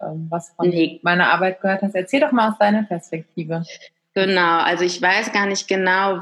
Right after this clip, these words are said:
Speaker 2: wann ich auf deinen Instagram-Account gestoßen bin. Deine Zwillinge sind so alt wie mein erstgeborener Sohn und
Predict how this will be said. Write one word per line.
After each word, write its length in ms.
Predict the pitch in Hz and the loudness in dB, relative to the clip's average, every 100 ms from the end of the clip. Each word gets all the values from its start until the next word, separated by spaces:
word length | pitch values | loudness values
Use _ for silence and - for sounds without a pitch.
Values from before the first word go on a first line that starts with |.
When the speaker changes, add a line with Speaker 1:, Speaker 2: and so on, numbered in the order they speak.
| 180 | -2
Speaker 2:
wann 600 | 180 185 202 220 240 247 - | 0 2 2 2 2 0 -2
ich 160 | - | -6
auf 100 | - | -4
deinen 440 | 185 196 233 262 262 | -2 0 2 0 0
Instagram-Account 2250 | 262 254 254 - 240 233 233 233 233 233 226 233 226 208 - 214 214 - 220 220 226 226 | 0 0 -2 0 -2 0 0 0 0 -2 -2 -2 -4 -6 -6 -6 -6 -2 0 0 0 -2
gestoßen 540 | 208 - 214 226 233 233 | -4 -4 0 0 0 0
bin. 180 | 226 | 2
Deine 640 | 196 190 196 214 226 220 220 - - - - _ _ _ _ _ | 2 2 2 2 0 0 -2 -6 -14 -16 -20 _ _ _ _ _
Zwillinge 680 | - 185 226 262 269 269 | -6 0 2 4 4 2
sind 220 | 226 220 220 | 2 0 0
so 400 | 202 214 208 - | 0 2 0 0
alt 600 | 185 190 202 208 208 180 | 0 2 2 0 -2 -4
wie 280 | 196 190 185 | -4 -2 0
mein 420 | 175 165 165 160 | 0 2 2 0
erstgeborener 1000 | - 156 208 - 226 240 247 240 240 240 | 0 -2 -2 -6 -2 0 0 0 0 0
Sohn 540 | 226 233 247 277 262 | -2 0 2 2 0
und 400 | 202 196 196 196 | -4 -4 -4 -6